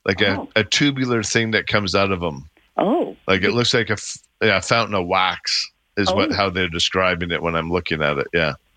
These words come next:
Speaker 2: Well, the heart-shaped leaves are beautiful. Oh, well, we'll have to
Speaker 1: They're
Speaker 2: come
Speaker 1: absolute-,
Speaker 2: back.
Speaker 1: yeah, you should, uh,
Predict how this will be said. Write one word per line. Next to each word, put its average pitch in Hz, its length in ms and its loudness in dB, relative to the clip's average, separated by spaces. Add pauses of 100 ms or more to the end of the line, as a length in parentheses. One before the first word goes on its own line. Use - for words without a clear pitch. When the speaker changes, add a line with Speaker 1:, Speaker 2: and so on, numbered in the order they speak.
(100)
Speaker 2:
Well, 196 160 0
the 180 100 -2
heart-shaped 208 720 -2
leaves 185 320 -2
are 165 60 0
beautiful. 165 600 -4 (140)
Oh, 208 120 -2
well, 165 180 2
we'll 160 120 0
have 180 180 0
to 131 80 2
Speaker 1:
They're 143 100 4
Speaker 2:
come 147 80 4
Speaker 1:
absolute-, 143 420 0
Speaker 2:
back. - 120 -20 (640)
Speaker 1:
yeah, 147 220 2 (120)
you 123 180 -6
should, 117 240 -2
uh, 120 180 2